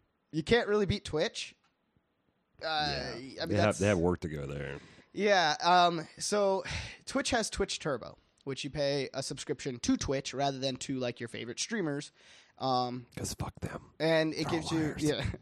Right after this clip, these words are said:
Speaker 1: <laughs> but it gives you, like, it doesn't give you, like, the bonus of being a subscriber to that person's channel. Besides, you don't have to see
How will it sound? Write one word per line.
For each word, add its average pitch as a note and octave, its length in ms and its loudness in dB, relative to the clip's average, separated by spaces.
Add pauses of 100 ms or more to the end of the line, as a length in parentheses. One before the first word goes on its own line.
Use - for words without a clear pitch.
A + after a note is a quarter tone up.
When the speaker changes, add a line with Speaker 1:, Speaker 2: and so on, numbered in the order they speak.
Speaker 1:
<laughs> - 240 -20
but F3+ 100 4
it F#3 40 4
gives F3 200 2
you, F3 100 -2
like, E3+ 240 0
it E3+ 80 0
doesn't F3 240 2
give D#3 180 -2
you, E3 80 -2
like, C3+ 180 0
the B2+ 80 -2
bonus C3+ 440 -2
of A#2+ 80 -8
being B2+ 220 -2
a A#2 40 -8
subscriber B2 600 -4
to B2 260 -6
that A2+ 300 -4
person's B2 340 -6
channel. E3+ 280 2
Besides, C3+ 360 -4
you B2 80 -6
don't B2 160 -4
have A2 120 -12
to B2 60 -14
see - 160 -10